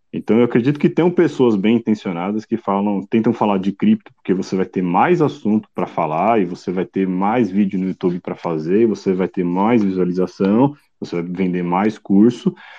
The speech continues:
mas, ao mesmo tempo, é a pessoa que fica muito tempo nisso,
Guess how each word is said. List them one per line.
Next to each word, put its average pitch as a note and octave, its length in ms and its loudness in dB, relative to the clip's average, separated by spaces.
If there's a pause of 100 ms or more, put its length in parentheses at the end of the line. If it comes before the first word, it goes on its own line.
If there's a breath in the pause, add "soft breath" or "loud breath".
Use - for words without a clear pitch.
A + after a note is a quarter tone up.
(320 loud breath)
mas, C#3 540 4
ao B2+ 80 4
mesmo C3 340 4
tempo, A#2 560 0
é F#2 60 -2
a F2+ 60 -4
pessoa A2 340 -2
que - 80 -6
fica C#3 300 -2
muito G#2+ 260 2
tempo G2 300 -4
nisso, G#2+ 440 -4